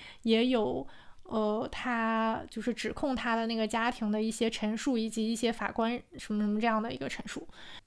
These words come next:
故事首先它其实是承接了，呃，阿巴斯他本身电影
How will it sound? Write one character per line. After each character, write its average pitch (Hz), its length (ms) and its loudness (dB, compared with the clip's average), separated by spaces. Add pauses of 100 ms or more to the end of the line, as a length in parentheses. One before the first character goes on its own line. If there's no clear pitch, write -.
故 330 220 8
事 233 640 4 (160)
首 233 240 2
先 302 460 2
它 294 320 2
其 277 220 0
实 277 180 2
是 262 460 4
承 214 280 -2
接 262 180 2
了， 247 640 4 (760)
呃， 247 340 -4
阿 247 120 2
巴 254 180 2
斯 262 200 -2
他 247 160 0
本 220 240 -2
身 240 380 -2
电 254 300 0
影 220 120 -4